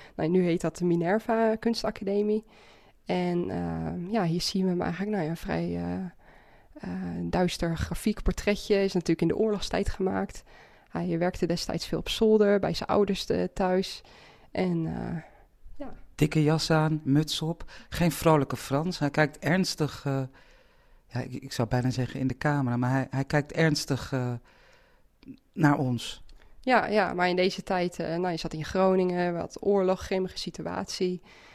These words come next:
Speaker 1: Dus, eh, nou ja, ik snap wel, eh, ja, ik snap de sfeer wel, zeg maar. Ja.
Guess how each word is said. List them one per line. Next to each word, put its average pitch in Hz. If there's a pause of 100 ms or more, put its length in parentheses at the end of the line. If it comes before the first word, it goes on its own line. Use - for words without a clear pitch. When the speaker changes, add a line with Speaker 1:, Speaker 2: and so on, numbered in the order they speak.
(140)
Speaker 1:
Dus, 175
eh, 151
nou 170
ja, 156
ik -
snap -
wel, 190
eh, 160
ja, 185
ik -
snap -
de 180
sfeer 196
wel, 175
zeg -
maar. 185 (140)
Ja. 226